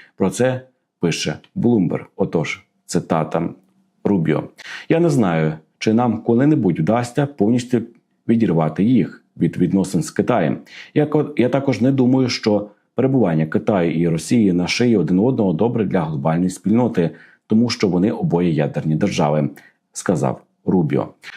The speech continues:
За словами Рубіо, тісні зв'язки між Китаєм і Росією створять проблему для С Ш А, якщо Москва стане постійним молодшим партнером Пекіна, оскільки це буде тоді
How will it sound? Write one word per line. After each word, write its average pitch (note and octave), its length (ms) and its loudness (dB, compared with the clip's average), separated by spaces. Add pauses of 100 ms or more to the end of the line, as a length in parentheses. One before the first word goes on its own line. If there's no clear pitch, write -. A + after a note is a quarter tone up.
(160)
За B2 100 2
словами C#3+ 340 2
Рубіо, B2+ 360 4
тісні B2+ 380 0
зв'язки C3+ 340 0
між G2+ 200 2
Китаєм D#2 500 0
і E2+ 120 0
Росією G2+ 500 2
створять A#2+ 500 0
проблему A2 520 2
для D#2+ 140 0
С E2 40 -2
Ш A#2+ 260 0
А, D#2+ 160 0
якщо - 320 -4
Москва F2+ 400 0
стане C3+ 500 0 (300)
постійним B2+ 680 2 (100)
молодшим D#2+ 560 0
партнером F2+ 560 0
Пекіна, F2+ 480 0
оскільки E2+ 480 -2
це - 200 -2
буде E2+ 220 0
тоді B2 360 0